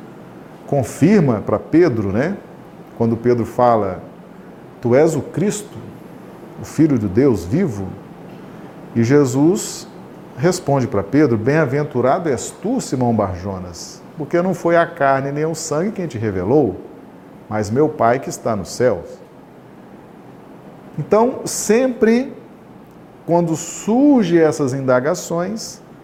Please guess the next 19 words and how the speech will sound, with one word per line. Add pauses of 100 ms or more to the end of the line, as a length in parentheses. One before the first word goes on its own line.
(640)
vem
a
resposta (560)
e
todos
se
tranquilizam. (760)
É
um
movimento
até (1200)
normal, (600)
natural, (760)
né? (640)
Afinal
de
contas,
as
pessoas